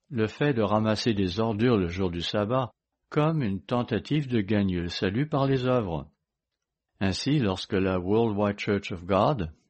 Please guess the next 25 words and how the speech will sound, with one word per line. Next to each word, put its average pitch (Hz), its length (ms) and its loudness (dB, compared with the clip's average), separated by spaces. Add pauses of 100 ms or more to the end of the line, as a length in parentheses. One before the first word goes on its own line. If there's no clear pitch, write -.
l'Église 95 440 0
universelle, 95 720 0 (280)
a 117 140 0
commencé 160 520 2
à 143 100 2
se - 140 2
désagréger, 98 1000 0 (320)
certaines 165 580 0
congrégations 107 1000 0 (240)
se - 160 -2
sont 180 220 2
données 147 300 2
comme 120 220 2
mission 117 600 2 (240)
de 113 400 2
débarrasser 143 680 0
des 113 200 2
tronçons 131 540 2
d'autoroute 120 720 0 (200)
des 104 260 2
détritus 117 720 0
qui - 120 -2
les 120 160 4
jonchaient. 104 640 0 (400)
Bon, 92 220 0